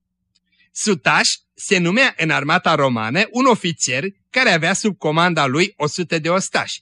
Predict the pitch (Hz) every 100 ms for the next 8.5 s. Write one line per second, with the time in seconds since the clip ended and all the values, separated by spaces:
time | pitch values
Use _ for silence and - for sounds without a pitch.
0 | _ 110 160 247 - - _ _ - 156
1 | 170 185 165 135 147 170 170 160 160 160
2 | 151 147 127 131 151 147 185 185 165 104
3 | - - _ _ _ _ - 147 160 170
4 | 147 131 117 165 208 - 147 139 170 196
5 | _ - - 180 170 202 127 101 - _
6 | _ _ _ _ _ _ _ - _ -
7 | - 208 415 370 254 208 180 160 208 196
8 | 156 123 - 143